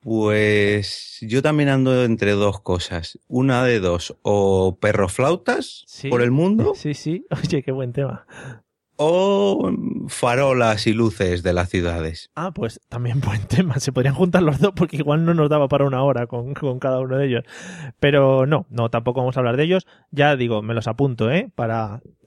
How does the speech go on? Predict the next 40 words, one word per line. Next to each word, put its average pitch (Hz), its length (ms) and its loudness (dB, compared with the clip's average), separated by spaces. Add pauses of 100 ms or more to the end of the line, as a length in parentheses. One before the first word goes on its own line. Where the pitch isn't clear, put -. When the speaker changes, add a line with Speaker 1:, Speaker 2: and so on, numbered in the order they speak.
(120)
Speaker 2:
i-, - 140 -6 (220)
igual 175 260 2
no 185 60 4
en 175 80 4
este 156 160 0
podcast, - 360 -4
ya 127 140 0
en 120 80 -2
otro 139 300 2
<laughs> - 100 -6
podemos 151 440 4
hablar 139 360 2
de 127 160 -4
ellos. 117 200 0 (540)
Que, 156 80 -2
por 143 80 2
cierto, 175 180 2
cuando 147 200 2
vas 165 160 0
andando, 196 360 0
el 170 80 0
tema 175 180 2
de - 20 0
las 175 120 0
farolas 170 420 0
y - 20 0
eso 180 200 -2
lo, 135 280 0
lo 127 160 -4
vas 143 220 -6
analizando, 147 540 -6
lo 156 100 -4
vas 139 140 -2
viendo, 156 220 -2
Speaker 1:
Sí, 175 240 4
Speaker 2:
sí, 107 260 2
Speaker 1:
sí, - 60 0
Speaker 2:
¿no? - 60 0
Speaker 1:
sí, 95 160 4
sí. 85 200 -4